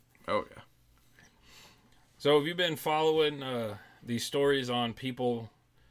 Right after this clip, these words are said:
Speaker 2: making bots watch different shows and then having them write a script?
Speaker 1: No.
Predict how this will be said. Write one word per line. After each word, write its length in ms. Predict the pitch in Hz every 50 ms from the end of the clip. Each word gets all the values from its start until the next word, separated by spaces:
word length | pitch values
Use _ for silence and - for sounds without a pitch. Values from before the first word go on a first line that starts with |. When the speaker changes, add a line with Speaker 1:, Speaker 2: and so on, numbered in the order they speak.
| _ _ _ _ _ _ _ _ _ _ _ _ _ -
Speaker 2:
making 440 | 117 123 123 120 - 120 117 113 104
bots 720 | 101 113 107 110 117 120 113 - - - - - - - - _ _ _ _ _ _ _ _ _ _ _ _ _ _ _ _ _ _ _ _ _ _
watch 720 | - 117 117 117 113 - - - - - - - - - _ _ _ _ _ _ _ _ _ _ _ _ _ _ _ _ _ - - 120 113 -
different 360 | - 120 117 - 135 117 -
shows 460 | - - - 127 123 123 127 123 117 113
and 100 | 113 113
then 120 | 113 113 110
having 320 | 110 104 107 113 113 113
them 180 | 113 107 98 101
write 160 | 107 107 107
a 60 | 101
script? 540 | - - - - 117 127 - - - - - _ _ _ -
Speaker 1:
No. 560 | - 107 113 104 95 107 110 95 69 80 120